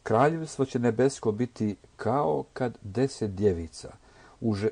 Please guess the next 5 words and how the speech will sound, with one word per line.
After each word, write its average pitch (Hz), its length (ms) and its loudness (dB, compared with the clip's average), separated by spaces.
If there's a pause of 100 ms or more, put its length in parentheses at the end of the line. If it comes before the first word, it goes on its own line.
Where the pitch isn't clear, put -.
uzeše 113 580 0
svoje 104 280 4
svjetiljke 135 800 0 (320)
i 117 220 4
iziđoše 147 800 0